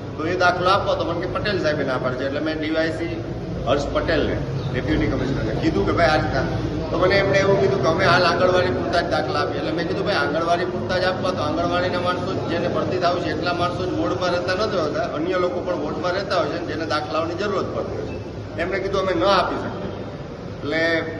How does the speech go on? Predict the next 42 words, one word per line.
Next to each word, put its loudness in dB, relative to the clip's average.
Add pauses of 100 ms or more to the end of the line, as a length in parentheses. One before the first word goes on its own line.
મેં 0
કીધું -2
કે -6
સાહેબ, 0
આવું 2
કહે -2
છે? -2
તો -4
મને -2
કે, 2
"આ 6
અમારી 2
સત્તામાં 0
નથી." -6
આ 0
બાદ 2
મેં -4
જુનાગઢ -2
મહાનગરપાલિકામાં -4
ફોન -6
કરી 0
અને -2 (200)
તપાસ 2
કરી. -2 (500)
તો -4
જ્યારે 4
કોઈ 2
વહીવટદારનું 2
શાસન 0
હોય 2 (560)
ત્યારે 2
ઘરવેરા 6
એટલે 2
કે 0
હાઉસ 4
ટેક્સ 2
વિભાગ 2
રહેણાંકનો 0
દાખલો -2
આપી 2
શકે -2
છે. -4